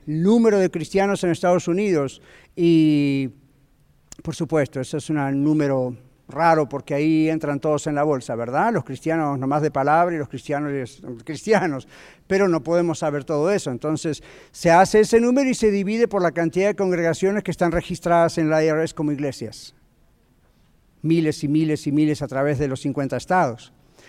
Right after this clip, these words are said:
Entonces, de ahí surge ese número ochenta y seis, ochenta y nueve. Entonces, sí tenemos, entonces, claro, vienen acá la red y dice, "Ustedes entre dos congregaciones tienen un promedio de trescientos, ¡wow! Ustedes son una gran iglesia". Yo no pienso así.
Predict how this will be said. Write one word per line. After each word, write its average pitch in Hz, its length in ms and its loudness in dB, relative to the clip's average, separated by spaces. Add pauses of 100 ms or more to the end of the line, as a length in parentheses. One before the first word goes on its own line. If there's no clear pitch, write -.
(160)
Entonces, 156 380 -2
de 170 80 0
ahí 202 160 4
surge 208 320 -2
ese 180 180 -2
número 180 300 2
ochenta 143 360 -2
y 139 40 -2
seis, 165 320 -2
ochenta 147 340 -4
y - 20 -4
nueve. 151 360 -2 (960)
Entonces, 180 360 -4
sí 269 160 0
tenemos, 202 420 0
entonces, 190 400 -2
claro, 233 320 4 (240)
vienen 196 380 0
acá 220 260 0
la 220 120 6
red 233 180 6
y 208 40 4
dice, 175 300 -2
"Ustedes 190 460 0
entre 190 240 0
dos 208 160 4
congregaciones 208 720 0
tienen 165 200 0
un 170 60 0
promedio 165 340 0
de 180 80 0
trescientos, 202 680 -2
¡wow! 214 600 8
Ustedes 208 340 2
son 202 100 -2
una 185 120 0
gran 185 200 0
iglesia". 170 520 0 (260)
Yo 190 140 0
no 233 140 -2
pienso 226 400 -2
así. 120 380 -6